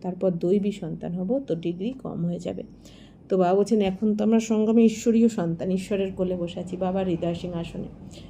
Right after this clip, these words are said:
সব থেকে উঁচুর থেকে উঁচু জন্ম এটা। আর এরপর যখন আমরা দৈবী কুলে যাব,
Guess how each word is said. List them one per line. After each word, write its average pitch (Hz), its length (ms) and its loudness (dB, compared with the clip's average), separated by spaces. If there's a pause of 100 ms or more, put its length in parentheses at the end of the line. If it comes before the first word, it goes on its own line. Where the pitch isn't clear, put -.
(220)
সব 196 220 0
থেকে 190 180 2
উঁচুর 175 300 2
থেকে 180 200 2
উঁচু 151 220 0
জন্ম 170 320 0
এটা। - 280 -2 (100)
আর 180 120 -2
এরপর 175 340 2
যখন 214 300 2
আমরা 220 200 2
দৈবী 196 360 4
কুলে 185 300 2
যাব, 180 340 0